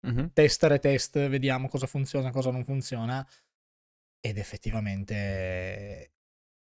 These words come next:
Speaker 2: è proprio un, un tassello che cambia totalmente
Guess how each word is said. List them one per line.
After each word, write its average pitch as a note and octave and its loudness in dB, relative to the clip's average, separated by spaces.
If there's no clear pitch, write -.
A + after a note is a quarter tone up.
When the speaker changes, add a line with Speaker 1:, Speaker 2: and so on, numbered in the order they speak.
Speaker 2:
è A#2 -4
proprio G#2 -6
un, G2+ -6
un D#3+ 2
tassello G#2+ -4
che G#2 -8
cambia A2 -4
totalmente G#2+ -6